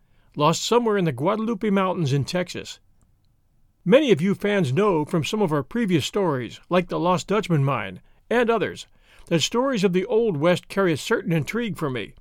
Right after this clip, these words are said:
mostly thanks to my dad, who grew up in the shadow of the Sangre de Cristo Mountains near Cimarron, New Mexico, and definitely enjoyed telling stories.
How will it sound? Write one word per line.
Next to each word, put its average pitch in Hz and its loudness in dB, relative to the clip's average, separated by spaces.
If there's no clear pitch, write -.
mostly 147 -2
thanks 196 0
to 190 0
my 165 2
dad, 151 -2
who 180 2
grew 175 4
up 226 -2
in 220 -2
the 214 4
shadow 208 0
of 180 0
the 160 0
Sangre 214 0
de 165 2
Cristo 220 0
Mountains 156 0
near 170 4
Cimarron, 208 2
New 165 4
Mexico, 143 -4
and 135 -2
definitely 220 2
enjoyed 175 2
telling 151 2
stories. 127 -4